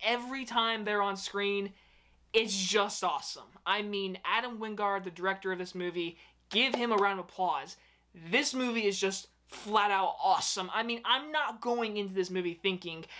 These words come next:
"I need a masterpiece. I need the next Oscar winner,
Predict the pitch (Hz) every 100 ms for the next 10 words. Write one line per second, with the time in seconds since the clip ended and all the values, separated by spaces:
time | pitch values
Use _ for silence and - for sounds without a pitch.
0 | - 185 220 220 202 202 202 175 185 208
1 | 214 220 196 - - 196 190 160 165 190
2 | 220 240 233 226 226 196 175 190 214 220
3 | 220 - - - - - - - - 247
4 | 233 220 214 214 202 190